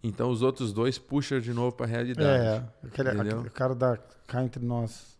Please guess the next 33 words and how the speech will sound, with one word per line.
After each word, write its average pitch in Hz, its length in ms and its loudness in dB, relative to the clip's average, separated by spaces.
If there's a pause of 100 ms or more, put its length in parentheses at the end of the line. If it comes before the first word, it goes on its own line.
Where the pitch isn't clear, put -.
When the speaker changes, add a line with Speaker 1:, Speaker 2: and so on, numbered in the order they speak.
(140)
Speaker 2:
cá 113 120 -4
entre 117 180 -6
nós, 120 480 -4 (200)
<laughs> - 200 -20
o - 20 -20
cara 131 200 -2
dá 139 80 4
aquele 127 180 2
segundo 143 400 4
<laughs> - 0 -
round - 460 6
pro 175 100 -4
Demetrius 147 580 0
foi 156 160 4
Speaker 1:
Não, 147 160 4
ele 139 220 4
deu 151 160 6
três 170 320 6
rounds, 143 380 8
Speaker 2:
Ele, 156 200 6
Speaker 1:
é, 127 120 8
Speaker 2:
é 131 60 6
o - 20 0
Speaker 1:
pro 160 100 2
Speaker 2:
primeiro, 170 380 8
o - 0 -
Speaker 1:
Demetrius, - 40 4
Speaker 2:
segundo 180 300 8
e - 40 12
o - 20 6
Speaker 1:
né? - 40 2
Speaker 2:
terceiro. 143 560 4
Speaker 1:
É. 101 180 0